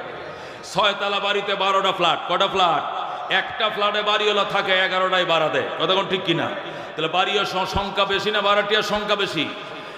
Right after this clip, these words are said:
ভাড়াটিয়ার সংখ্যা বেশি। ভাড়াটিয়া এগারো জন, বাড়িওয়ালা একজন, কিন্তু আইন চলে কার?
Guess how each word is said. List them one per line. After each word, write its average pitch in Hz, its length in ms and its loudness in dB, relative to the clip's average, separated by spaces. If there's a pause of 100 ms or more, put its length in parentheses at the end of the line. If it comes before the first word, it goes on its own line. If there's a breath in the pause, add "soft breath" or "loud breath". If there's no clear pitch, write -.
(140)
ভাড়াটিয়ার 185 440 2
সংখ্যা 180 380 -2
বেশি। 170 240 -2
ভাড়াটিয়া 180 520 2
এগারো 180 260 2
জন, 214 220 0
বাড়িওয়ালা 190 380 2
একজন, 160 380 2
কিন্তু 170 160 0
আইন 175 200 2
চলে 185 240 2
কার? 190 600 2